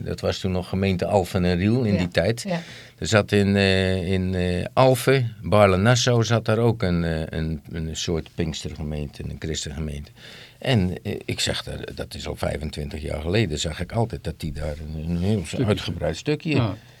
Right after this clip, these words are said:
Speaker 2: Is
Speaker 1: Ja, ik denk, dat is toch, eh, dat is toch wel mooi.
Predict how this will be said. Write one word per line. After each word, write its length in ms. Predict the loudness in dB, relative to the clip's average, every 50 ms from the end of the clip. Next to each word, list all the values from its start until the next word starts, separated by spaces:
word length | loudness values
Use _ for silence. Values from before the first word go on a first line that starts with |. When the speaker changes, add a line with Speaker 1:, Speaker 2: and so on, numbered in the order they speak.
| -14 -10
Speaker 2:
Is 240 | -8 -8 -8 -8 -10 -6
Speaker 1:
Ja, 160 | -2 -2 0
ik 220 | 0 -2 -4 -4
denk, 220 | -2 -2 -2 -2 -2
dat 180 | -4 -4 -4
is 120 | -4 -8 -6
toch, 280 | -6 -6 -6 -4 -4
eh, 60 | -4 -2 -2 -2
dat 80 | -2 -2
is 100 | -2 0
toch 160 | 0 0 0
wel 100 | 0 0
mooi. 380 | 2 2 2 2 2 2 0